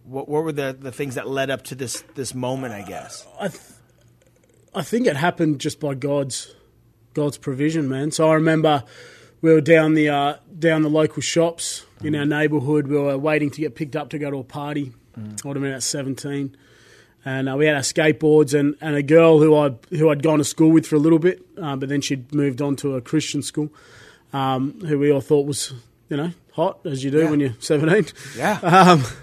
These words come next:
Speaker 2: and, uh, she,
Speaker 1: <laughs>
Speaker 2: she walked up to us, we were chatting, and she goes, "Oh, is it, we've got a, a skate night going on at our church. Um, would you guys mind coming and, like, judging it, helping us judge it?" And, you know, and, uh, we kinda had a bit of downtime, so we went over,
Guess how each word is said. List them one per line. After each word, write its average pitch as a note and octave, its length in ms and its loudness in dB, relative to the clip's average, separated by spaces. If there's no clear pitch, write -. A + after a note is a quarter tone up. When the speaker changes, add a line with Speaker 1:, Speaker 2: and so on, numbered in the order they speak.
Speaker 2:
and, D#3 320 2
uh, D#3 160 6
she, D#3+ 520 2
Speaker 1:
<laughs> - 40 -16
Speaker 2:
she D#3+ 420 4
walked D#3 460 2
up E3+ 140 2
to E3+ 60 -2
us, - 120 -6
we D3+ 60 0
were C3+ 40 -4
chatting, E3 360 -2
and D3+ 60 -2
she - 140 -8
goes, E3+ 160 -4
"Oh, F#3+ 340 -4
is D3+ 140 -2
it, D#3+ 80 -6
we've E3 140 -6
got D#3+ 160 -2
a, C#3+ 160 -2
a - 60 -10
skate E3 320 -2
night D#3 220 -4
going D3 280 -4
on C#3 360 -4
at D3 120 -4
our C3+ 120 -4
church. E3 720 2
Um, C#3 340 -6
would D3 200 -6
you D3 120 2
guys C#3 120 -2
mind C3+ 280 -2
coming C#3 340 -2
and, B2 260 -6
like, B2 160 -10
judging C#3+ 380 -2
it, C3+ 80 -6
helping C#3 340 -6
us A#2+ 80 -10
judge C3 320 -8
it?" C3 160 -8
And, A#2+ 240 -14
you C3+ 80 -12
know, A#2+ 160 -10
and, B2+ 260 -6
uh, B2 240 -6
we C3 140 -4
kinda C3 240 -6
had B2+ 100 -4
a B2 40 -6
bit B2+ 140 -4
of A#2+ 60 -10
downtime, C3+ 540 -6
so C3+ 120 -6
we C#3 100 -4
went C#3 180 -4
over, C3 380 -8